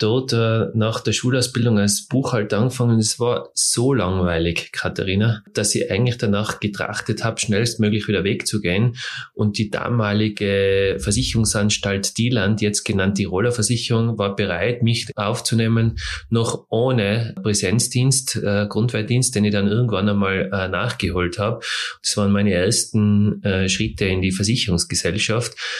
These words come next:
Die haben gemeint, äh, dass ich ein super Buchhalter bin, deswegen haben sie mich auch in die Buchhaltung versetzt. Und, äh, ich hab auch dort dann noch eineinhalb oder zwei Jahre gebraucht, bis ich endlich den Schritt in die Schadensabteilung, äh, vollziehen konnte, um mich dann wirklich mit Problemen zu befassen,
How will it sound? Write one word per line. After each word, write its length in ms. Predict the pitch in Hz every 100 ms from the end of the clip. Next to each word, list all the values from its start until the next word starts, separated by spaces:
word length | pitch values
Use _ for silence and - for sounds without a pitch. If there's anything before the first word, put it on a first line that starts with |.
| -
Die 120 | 110 107
haben 180 | 135
gemeint, 360 | 131 95 131 -
äh, 160 | 107 107
dass 200 | 104 -
ich 80 |
ein 60 | 107
super 240 | 104 - 107
Buchhalter 460 | 127 123 113 104
bin, 220 | 104 110
deswegen 260 | 110 101 104
haben 140 | 104
sie 100 | 107
mich 160 | 107 104
auch 80 | 117
in 80 | 127
die 80 |
Buchhaltung 540 | 92 98 98 98 95 104
versetzt. 480 | 110 98 110 113 -
Und, 300 | 104 104 101 107
äh, 160 | 104
ich 100 | 113
hab 80 | 110
auch 140 | 110 107
dort 340 | 110 143 -
dann 120 | 87
noch 200 | 92 98
eineinhalb 360 | 98 110 110 104
oder 160 | 98
zwei 240 | 98 101 98
Jahre 220 | 101 98
gebraucht, 460 | 113 - 98 110 -
bis 160 | -
ich 60 | 90
endlich 260 | 107 117
den 160 | - 98
Schritt 380 | - 113 117 117
in 120 | 101
die 100 | 92
Schadensabteilung, 960 | - 90 104 131 - - 87 87 101 101 - - - - - - -
äh, 240 | 95 98
vollziehen 500 | 95 101 98 101 120
konnte, 840 | 120 110 117 120 113 110 113 - -
um 180 | 110 110
mich 180 | 110 107
dann 320 | 87 98 123
wirklich 300 | 107 113 107
mit 240 | 107 101
Problemen 540 | - 98 95 92 123 120
zu 120 | 113
befassen, 640 | 107 101 92 107 113 101